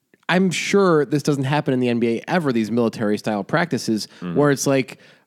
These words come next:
Speaker 1: remember the Titans or Coach
Speaker 2: <laughs>
Speaker 1: Carter, where, like, you gotta get these kids in line, their mom's smoking crack, and you gotta get 'em off the streets, and so we gotta make 'em, like, work hard, and, you know, there's that whole coming together part where they all respect the coach after they hate him because he really made
Speaker 2: Yeah.
Speaker 1: 'em work hard.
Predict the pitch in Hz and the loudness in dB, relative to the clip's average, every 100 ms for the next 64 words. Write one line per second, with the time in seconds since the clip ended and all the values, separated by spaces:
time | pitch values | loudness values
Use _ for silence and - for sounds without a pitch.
0 | _ _ 147 87 147 156 165 165 143 - | _ _ -16 0 2 4 4 4 2 2
1 | 156 131 123 107 113 123 123 120 117 107 | 2 2 -2 -2 -2 0 2 4 2 2
2 | 165 147 127 165 170 147 117 113 117 120 | 0 2 0 4 4 4 4 2 2 2
3 | 113 117 - - - 170 170 160 160 - | 0 0 -6 -12 -2 2 2 2 -2 2
4 | 196 139 160 160 160 156 151 143 135 143 | 2 4 2 4 4 4 4 2 0 -2
5 | 151 143 151 175 160 156 135 147 139 135 | 0 2 0 2 0 2 -2 0 0 0
6 | 143 135 131 135 135 135 - 160 151 143 | -2 0 0 2 0 -2 0 2 2 0
7 | 127 127 - 175 151 - 131 113 131 131 | 0 -4 2 2 2 2 -4 2 4 4
8 | 135 131 131 135 127 123 117 147 151 147 | 4 2 2 0 0 0 0 0 0 2
9 | 131 123 127 113 - - - 143 143 139 | 2 2 -2 -4 -14 -12 -2 0 2 0
10 | 131 139 135 147 147 139 147 135 - 139 | 0 -2 0 2 2 2 2 2 2 0
11 | 127 135 139 131 - 160 - 156 143 135 | 2 2 2 2 0 -2 -2 0 2 2
12 | 135 - 127 120 135 131 123 117 120 110 | 0 0 0 0 -2 -2 -2 -2 -2 0
13 | 120 131 120 123 147 151 147 147 147 131 | 0 0 0 2 2 4 2 0 2 2
14 | 104 95 | 2 -2